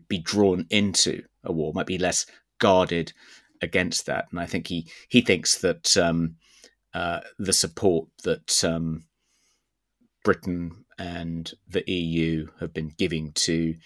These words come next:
Ukraine, um, which is perpetuating that conflict, is dangerous, um, and may yet see us being sucked into war with Russia. So I think that's one of his concerns. By the way, did you see that, um, the E U,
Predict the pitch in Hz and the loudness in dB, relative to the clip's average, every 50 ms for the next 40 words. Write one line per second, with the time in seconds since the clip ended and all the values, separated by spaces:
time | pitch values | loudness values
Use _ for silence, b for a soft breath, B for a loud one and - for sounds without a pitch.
0 | b b b b - 80 82 82 - - - 95 85 80 78 76 76 78 80 80 | b b b b -10 -8 -8 -8 -6 -4 -2 0 0 0 0 -2 -4 -8 -10 -12
1 | - _ _ - - 87 82 82 82 85 82 80 82 - _ - - 82 - - | -14 _ _ -12 -8 -8 -6 -6 -4 -4 -6 -6 -8 -12 _ -12 -10 -10 -8 -6
2 | - - 87 87 - - - - _ _ _ _ _ _ _ - - - - 104 | -6 -6 -4 -4 -4 -6 -6 -8 _ _ _ _ _ _ _ -10 -8 -4 -4 -2
3 | - - - 82 80 82 85 82 85 85 - - - - 95 87 80 - 85 80 | -2 -2 0 -2 -2 -2 -2 -6 -6 -6 -8 -8 -6 -4 -4 -4 -4 -2 -2 -2
4 | - - B B B B B B B B - 92 - - - - 90 87 82 80 | -2 -4 B B B B B B B B -6 -6 -6 -2 2 4 4 4 2 0
5 | 76 - 76 - - - - - - - - _ - 90 87 87 87 87 80 - | -4 -6 -8 -6 -4 -2 -2 -2 -4 -6 -12 _ -12 -8 -6 -6 -6 -6 -8 -8
6 | - 90 87 85 85 87 90 87 85 82 82 87 90 87 - - - - - - | -8 -8 -6 -6 -4 -4 -2 -2 -2 -2 -2 -2 -2 -4 -4 -6 -6 -2 0 2
7 | - 101 87 85 90 - - - 82 85 85 - - - 113 - - - - 87 | 2 2 2 0 0 -2 -2 -4 -6 -4 -2 -2 0 2 0 0 -2 -2 -4 -4
8 | 82 87 82 - - 90 85 82 80 82 B B B B B B B - 95 95 | -4 -2 -2 -2 -2 0 0 -2 -4 -6 B B B B B B B 2 6 6
9 | 90 82 82 80 82 92 92 87 - - 85 85 - 85 82 85 85 - - 80 | 6 6 4 2 4 4 4 4 4 0 -2 -2 -4 -4 -6 -8 -10 -14 -14 -10
10 | - - - - _ _ _ _ _ _ - - 95 92 80 90 85 - - 90 | -6 -6 -6 -6 _ _ _ _ _ _ -4 -2 -2 0 0 -2 -4 -4 -4 -4
11 | - 92 90 98 - b b b b b _ _ - 143 131 135 139 127 113 113 | -2 -2 -2 -2 -2 b b b b b _ _ 6 8 8 10 10 8 8 8
12 | 107 127 120 - - 131 123 113 92 82 90 90 - - - - 101 92 90 90 | 6 4 6 6 8 8 8 6 6 4 2 0 2 2 4 6 6 6 6 4
13 | 90 82 82 B B B B B B B - 98 - - 117 110 104 98 95 92 | 0 -4 -6 B B B B B B B -2 0 2 4 6 6 6 4 2 2
14 | 98 95 95 92 90 87 87 | 2 4 4 4 2 0 -2